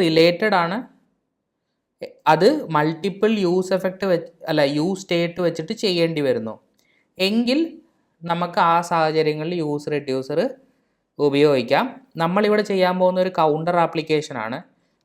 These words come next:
അപ്പോൾ കൗണ്ടർ ആപ്ലിക്കേഷൻ ആകുമ്പം ഇവിടെ നിങ്ങൾക്ക് മനസ്സിലാവും ഞാൻ ഈ പറഞ്ഞ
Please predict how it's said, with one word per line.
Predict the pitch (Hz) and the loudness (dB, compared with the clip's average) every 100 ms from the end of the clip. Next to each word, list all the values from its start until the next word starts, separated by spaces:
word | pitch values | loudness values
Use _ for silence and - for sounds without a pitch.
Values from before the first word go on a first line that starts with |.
| _ | _
അപ്പോൾ | 156 185 | -2 2
കൗണ്ടർ | 185 170 185 202 214 208 | 4 4 4 2 4 4
ആപ്ലിക്കേഷൻ | 208 202 208 202 202 | 2 -2 -4 -4 -4
ആകുമ്പം | 170 165 190 190 165 | -2 -2 -4 -6 0
ഇവിടെ | 160 190 196 | 2 2 0
നിങ്ങൾക്ക് | 175 175 175 180 | -2 -6 -4 -2
മനസ്സിലാവും | 151 147 170 156 139 131 | -2 -2 -2 0 0 -2
ഞാൻ | 131 | -6
ഈ | 127 | -4
പറഞ്ഞ | 127 113 120 | -4 -6 -8